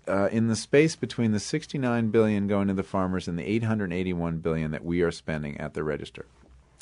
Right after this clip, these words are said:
To expect farmers to call the shots and say, "We're moving sustainably, we're going polyculture," it, it, it ain't gonna happen. It's gonna have to happen further along in the economy with a real good push from the government. Consumers can take it some great distance, by the way. I don't,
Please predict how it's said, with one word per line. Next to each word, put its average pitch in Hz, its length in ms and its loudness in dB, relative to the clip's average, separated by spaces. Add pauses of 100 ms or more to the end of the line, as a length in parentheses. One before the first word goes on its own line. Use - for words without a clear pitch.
(140)
To 113 120 4
expect 143 380 6
farmers 127 640 6
to 110 120 4
call 110 340 8
the 101 100 4
shots - 580 4
and 85 140 -4
say, 85 240 6
"We're 101 240 8
moving 107 340 6
sustainably, 76 640 -4
we're 104 220 8
going 101 340 6
polyculture," 78 680 0
it, 87 280 -4
it, 92 160 0 (160)
it 80 180 -2
ain't 85 220 -2
gonna 78 160 -4
happen. 73 440 -10
It's 78 120 -12
gonna 85 240 0
have 98 280 0
to 110 100 0
happen 87 500 -2 (560)
further 139 400 6
along 104 320 8
in 92 60 2
the 85 120 0
economy 73 560 -6 (320)
with 90 140 4
a 82 80 4
real 92 300 6
good 80 320 0
push 78 180 -2
from - 160 -12
the 76 60 -6
government. 71 400 -6 (260)
Consumers 269 480 4
can 165 140 4
take 151 260 6
it 117 100 0
some 127 220 2
great 117 260 8
distance, 78 420 0
by 69 180 -4
the 69 80 -6
way. 69 160 -4
I 95 100 2
don't, 139 320 2